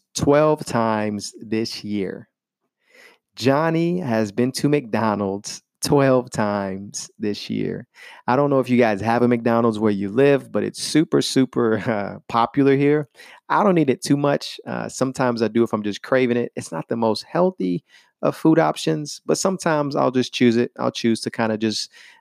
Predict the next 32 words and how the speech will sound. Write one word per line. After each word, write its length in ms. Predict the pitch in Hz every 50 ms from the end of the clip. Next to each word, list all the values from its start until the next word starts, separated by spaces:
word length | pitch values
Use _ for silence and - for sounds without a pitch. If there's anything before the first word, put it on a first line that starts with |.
| _ -
uh, 280 | 113 110 107 107 107 117
not 240 | 139 165 185 165 135
eat 160 | 117 113 -
the 80 | 117
best, 400 | 95 92 110 107 107 110 - - - -
but, 260 | 117 117 117 113 123
you 80 | 135 147
know, 200 | 135 113 110 113
just, 340 | 117 151 147 - - - - _ _ _ -
eh, 200 | 269 254 247 226 - _ _ -
just 220 | - 180 - -
try 160 | - 147 123
some 180 | 123 - - 113
McDonald's, 480 | 110 104 98 107 107 104 107 107 107
get 140 | 110 - 113
a 40 | 107
good 140 | 101 107 101
hamburger, 640 | 101 101 101 101 101 95 98 101 98 95 98 98 - _ _ -
you 160 | - 147 139
know. 240 | 110 101 98 104 - _ - - - - - _ _
But 180 | - 143 143 156
anyway, 560 | 165 160 143 123 113 107 101 98 101 101 98
so 320 | - - - - 135 123 123
Johnny 480 | 113 104 131 131 135 139 143 143 143
has 180 | 143 135 120 113
been 240 | 104 110 117 113 110
to 140 | - - 107
McDonald's 800 | 107 107 101 101 98 113 127 131 131 131 131 127 123 117 - - - - - - _ _
twelve 400 | - - - 120 120 120 117 113
times 520 | - - 113 110 110 107 107 107 104 101 92
this 280 | 104 104 101 - -
year. 340 | - 110 104 101 92 92 95